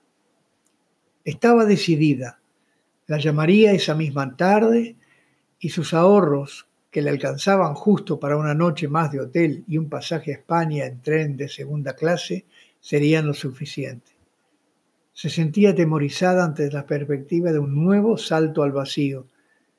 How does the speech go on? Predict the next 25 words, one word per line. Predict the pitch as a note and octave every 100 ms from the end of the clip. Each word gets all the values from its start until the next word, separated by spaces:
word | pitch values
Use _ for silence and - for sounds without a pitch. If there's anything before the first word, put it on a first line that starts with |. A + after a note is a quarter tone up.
| _ _ _ _ _ _
pero | F3+ F3
el |
riesgo | E3+ G#3 G#3 G3+ D#3
que |
implicaba | E3 C#3+ D3+ - E3 D#3+
otro | D#3 D#3 C#3+
viaje | D3 D#3 D#3
a | C#3
lo | C3+
desconocido, | C3+ C3+ C3+ C#3 - F3 D3+ C#3+ C#3+ _ _ _ _ _
con | - D3+ D3
toda | G3 G3
la | F3 D#3
carga | E3 E3 D#3+ D3+
de | C#3
desarraigo | C3+ C3+ - C#3 C#3 D#3+ D#3+ C#3+ C#3 -
que | - D3+
ello | D#3 C#3+ B2+
conlleva. | C3+ C3+ C#3 D3 B2 A#2 _ _ _ _ _ _ _ _ _ _ _
Estaba | _ F#3 F#3+
agotando | E3 D#3+ D#3+ F3+ F3+ E3+
sus | - D3 -
últimas | D#3 C#3+ D3 C#3+
reservas | C#3+ - D3 C3+ C#3
monetarias, | C#3 C3+ B2 C#3 C3 C3 C3+ -